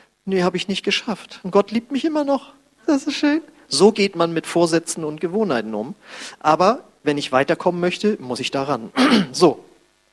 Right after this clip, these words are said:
Das bedeutet, wir alle, bin ich mir sicher, brauchen mehr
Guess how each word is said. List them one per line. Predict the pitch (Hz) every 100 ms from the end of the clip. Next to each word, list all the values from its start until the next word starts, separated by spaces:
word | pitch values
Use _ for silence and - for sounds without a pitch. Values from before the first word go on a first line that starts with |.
| _ - -
Das | 160 -
bedeutet, | 175 170 185 262 - - _ _ _ _
wir | _ 165 190 - -
alle, | 220 160
bin | 147 143
ich | -
mir | 147
sicher, | 135 165 156 120 170 _ _ _ _ _ -
brauchen | 120 139 151 127 135
mehr | 139 165 180 185 196